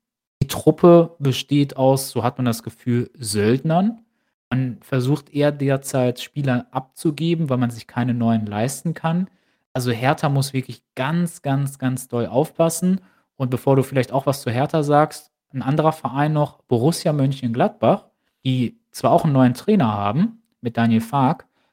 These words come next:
die aber auch am Transfermarkt bisher fast gar nichts gemacht haben. Bis auf Itakura aus Schalke haben sie ja verpflichtet für die Innenverteidigung. Und wir haben ja schon in den letzten Wochen und Monaten so oft kritisiert und angesprochen,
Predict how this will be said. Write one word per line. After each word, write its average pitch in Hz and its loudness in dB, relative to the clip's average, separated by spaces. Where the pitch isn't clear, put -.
die 127 -8
aber 127 -4
auch 151 -2
am 139 -2
Transfermarkt 127 -2
bisher 117 -6
fast - -14
gar 180 0
nichts - 0
gemacht 127 -2
haben. 104 -2
Bis 131 0
auf 117 -4
Itakura 110 0
aus 110 -6
Schalke 170 0
haben 104 -2
sie 107 -2
ja 107 0
verpflichtet - -10
für - -14
die 98 -10
Innenverteidigung. 107 -2
Und 139 -8
wir 151 0
haben 165 4
ja 165 4
schon 170 2
in 165 2
den 160 2
letzten 180 0
Wochen 160 2
und 160 0
Monaten 160 0
so 151 0
oft - -6
kritisiert 143 0
und 107 -2
angesprochen, 170 0